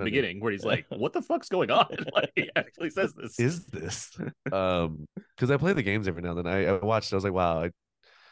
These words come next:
Speaker 1: should have not wa-," I bought it for, like, eight dollars on four K. I was like, "Oh, that'd be fun."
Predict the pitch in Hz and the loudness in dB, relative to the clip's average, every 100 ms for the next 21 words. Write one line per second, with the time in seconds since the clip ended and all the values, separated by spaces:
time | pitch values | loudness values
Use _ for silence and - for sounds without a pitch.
0 | _ _ - - 90 80 - 101 85 85 | _ _ -12 -6 -6 -6 -2 0 0 -2
1 | 90 107 113 117 110 92 - 92 87 85 | 0 2 4 2 2 -2 -2 -2 0 2
2 | 82 80 80 80 - 90 82 - 82 85 | 0 -2 -6 -8 -4 -2 -4 -6 -4 -2
3 | 123 156 156 175 - 98 | 0 2 2 0 -2 -2